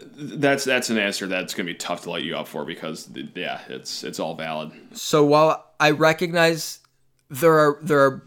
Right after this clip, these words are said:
Speaker 2: better lineups, more talented lineups, more successful lineups, more winning lineups, I'm going with twenty nineteen because, like, I just, they're just so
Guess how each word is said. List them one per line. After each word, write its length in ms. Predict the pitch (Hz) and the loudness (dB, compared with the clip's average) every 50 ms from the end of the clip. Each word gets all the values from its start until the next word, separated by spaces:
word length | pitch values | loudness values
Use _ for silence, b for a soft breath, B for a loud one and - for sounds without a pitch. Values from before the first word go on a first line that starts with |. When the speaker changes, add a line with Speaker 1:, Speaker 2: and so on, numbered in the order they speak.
| _ - | _ 2
Speaker 2:
better 280 | 156 156 160 175 175 165 | 4 4 6 6 4 4
lineups, 680 | 160 151 143 143 143 143 139 135 - - - - - | 4 4 4 4 4 2 2 0 -2 -6 -14 -12 -8
more 200 | 143 143 147 147 | -4 -2 0 0
talented 460 | 143 - 147 147 151 151 147 - 143 | 0 0 2 2 2 2 2 0 0
lineups, 460 | 143 139 135 135 135 135 131 - - 151 | 0 2 2 2 2 0 0 -2 -2 -2
more 120 | 156 185 | 0 0
successful 560 | 185 - 151 - - 170 185 185 - - 156 | 0 -2 -6 0 4 4 4 4 4 2 2
lineups, 540 | 147 143 139 135 139 139 135 - - - - _ B B B B B B B B B | 2 4 4 4 2 0 0 -2 -6 -14 -16 _ B B B B B B B B B
more 240 | B 147 151 160 160 | B 2 4 4 4
winning 340 | 156 151 160 156 156 147 143 | 4 4 4 4 4 4 4
lineups, 600 | 143 139 139 139 135 131 131 - - - - - b b b b b b b b b b b b b b b - | 4 4 4 4 2 0 -2 -4 -8 -14 -18 -20 b b b b b b b b b b b b b b b 0
I'm 180 | 143 147 156 147 | 2 2 4 6
going 280 | 160 156 156 156 151 | 8 8 8 8 6
with 140 | 151 143 143 | 4 4 2
twenty 240 | - - 143 139 139 | 2 2 2 4 4
nineteen 480 | 139 135 131 127 120 - 139 135 131 127 | 4 2 2 0 -2 -2 -2 -2 0 -2
because, 720 | - 123 120 - - - 139 135 131 131 - - - - - _ _ _ _ - | -4 -6 -8 -6 -2 2 2 2 2 0 -2 -8 -12 -16 -20 _ _ _ _ -8
like, 240 | 135 127 110 113 - _ _ _ _ _ _ _ _ _ _ _ _ _ _ _ _ _ _ _ _ _ - | -6 -6 -6 -6 -10 _ _ _ _ _ _ _ _ _ _ _ _ _ _ _ _ _ _ _ _ _ -6
I 140 | 131 135 | -6 -6
just, 480 | 139 - - - 160 151 147 - - - _ _ - - | -4 -4 -2 0 2 2 2 0 -6 -12 _ _ -8 -2
they're 200 | - 139 131 131 | 0 0 0 0
just 500 | 131 - - - - 160 160 160 156 - | -2 -4 -4 0 2 4 4 4 2 0
so 640 | - - - - - 156 143 143 139 139 135 123 | -4 -6 -6 -4 0 2 4 4 6 4 4 2